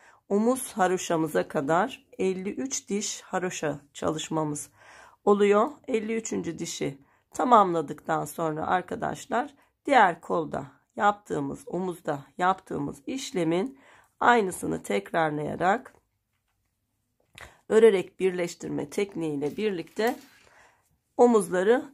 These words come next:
birleştireceğiz. Ardından, e, sadece bant çalışması var yeleğimizin. Çok güzel görünüyor. Şu arka bedenimiz de bu şekilde ilerlemiş oldu.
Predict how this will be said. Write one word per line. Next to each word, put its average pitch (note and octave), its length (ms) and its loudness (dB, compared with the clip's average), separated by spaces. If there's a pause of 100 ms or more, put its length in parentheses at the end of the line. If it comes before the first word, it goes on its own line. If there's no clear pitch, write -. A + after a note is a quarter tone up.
birleştireceğiz. F#3 840 -2
Ardından, G3+ 760 2 (180)
e, - 400 -4
sadece G#3+ 680 0
bant G#3 220 0
çalışması F#3 640 -6
var D3+ 400 -4
yeleğimizin. E3+ 800 -4 (480)
Çok - 260 -10
güzel E3 360 2
görünüyor. D#3 500 -2
Şu - 220 -2
arka A3 340 2
bedenimiz D#3+ 560 -2
de A3+ 160 2
bu C4 60 -4
şekilde G3 760 -4
ilerlemiş F3+ 680 -2
oldu. E3 540 -2